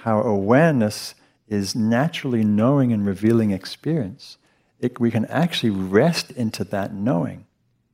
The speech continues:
Knowing when thoughts arise, knowing when the attention wandered, knowing when whatever experience is here or not here.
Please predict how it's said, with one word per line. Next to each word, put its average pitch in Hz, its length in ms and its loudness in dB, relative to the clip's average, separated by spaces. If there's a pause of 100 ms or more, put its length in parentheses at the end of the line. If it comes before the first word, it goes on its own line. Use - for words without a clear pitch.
(680)
Knowing 98 300 -4
when 92 120 -4
thoughts - 380 -8
arise, 135 680 0
knowing 90 280 -12
when 85 100 -8
the 85 60 -8
attention 87 480 -14
wandered, 135 360 0
knowing 90 300 -4
when 87 180 -4
whatever 139 460 4 (260)
experience - 760 -10
is 87 300 -10 (100)
here 92 440 -6
or 85 200 -8
not 87 300 -8
here. 82 300 -14